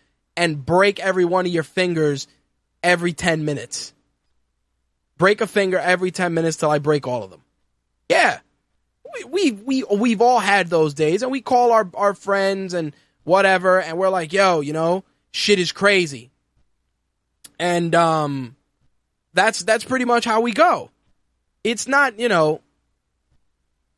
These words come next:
it, it just, it doesn't warrant the, the, the huge social media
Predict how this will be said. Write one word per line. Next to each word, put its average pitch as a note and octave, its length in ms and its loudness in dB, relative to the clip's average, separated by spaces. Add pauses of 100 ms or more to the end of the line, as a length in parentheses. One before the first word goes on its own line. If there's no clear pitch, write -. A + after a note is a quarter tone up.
(120)
it, A3 180 -10
it G#3+ 160 -2
just, C4+ 380 -2
it G3 100 0
doesn't B3 420 2
warrant F#3+ 600 4 (1300)
the, F3+ 320 2 (100)
the, F3+ 300 -6
the E3+ 200 0
huge A3+ 720 0
social A3 500 2
media F3+ 680 2